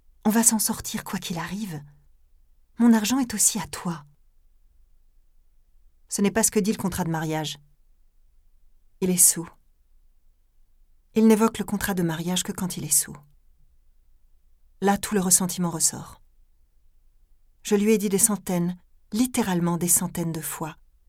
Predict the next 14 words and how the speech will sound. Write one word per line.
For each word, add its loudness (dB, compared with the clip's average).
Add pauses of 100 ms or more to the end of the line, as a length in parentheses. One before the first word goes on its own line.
(340)
Le 0
contrat -2
de -2
mariage, -4 (160)
c'est 2
juste 0
une 2
formalité -4
administrative. -4 (960)
Ce 2
n'est 2
pas 0
pour -6
moi. -2